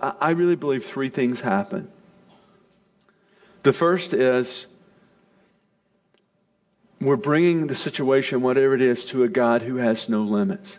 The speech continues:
See, I can, I can offload the baggage of worry. I don't have to worry about it. Why? Because I'm bringing it to a God who, man, he can split seas. He can raise the dead.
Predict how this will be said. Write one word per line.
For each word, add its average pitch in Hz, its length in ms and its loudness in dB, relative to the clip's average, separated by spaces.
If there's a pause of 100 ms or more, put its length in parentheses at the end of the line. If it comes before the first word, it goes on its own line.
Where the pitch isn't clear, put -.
See, - 140 -4
I 143 120 2
can, - 260 -2
I 160 120 0
can 160 200 -4
offload 117 880 0 (840)
the 120 80 -2
baggage 131 540 0
of 117 80 -2
worry. 131 260 4
I 135 60 2
don't 170 100 0
have 123 120 -2
to 120 100 -6
worry 147 240 2
about 110 260 2
it. 117 80 0
Why? 139 220 -6
Because 113 280 -2
I'm 127 200 -4
bringing 127 260 0
it 110 180 -2
to 107 140 0
a 101 60 0
God 123 340 -2
who, 104 380 0 (1040)
man, 113 160 2
he 123 140 -2
can 117 300 0 (200)
split - 560 -2
seas. 107 680 0 (1300)
He 135 120 -4
can 127 220 2
raise 123 320 2
the 120 80 0
dead. 113 500 -2